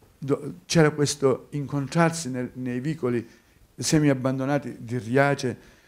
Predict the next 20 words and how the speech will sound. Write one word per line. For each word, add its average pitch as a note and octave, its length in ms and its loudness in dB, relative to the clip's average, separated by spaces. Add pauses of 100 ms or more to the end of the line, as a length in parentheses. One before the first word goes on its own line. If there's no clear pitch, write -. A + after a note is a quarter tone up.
(100)
di A#2+ 240 -6
questa B2 460 2
moltitudine C3 880 2
di, G#2+ 240 -12
di, A#2 200 -6
di B2+ 140 -2
persone C3+ 340 -2
provenienti B2+ 1000 0 (280)
da C3+ 220 -2
diversi B2 480 0
posti, B2+ 680 0 (160)
dalla C3 220 2
Somalia, B2 680 0
dalla A#2+ 320 -4
Palestina, B2+ 800 0
dal A2+ 280 -6
Kurdistan, A#2+ 840 -4 (460)
dalla, B2+ 640 0
dall'Eritrea, B2+ 1300 0
dall'Etiopia, B2 920 0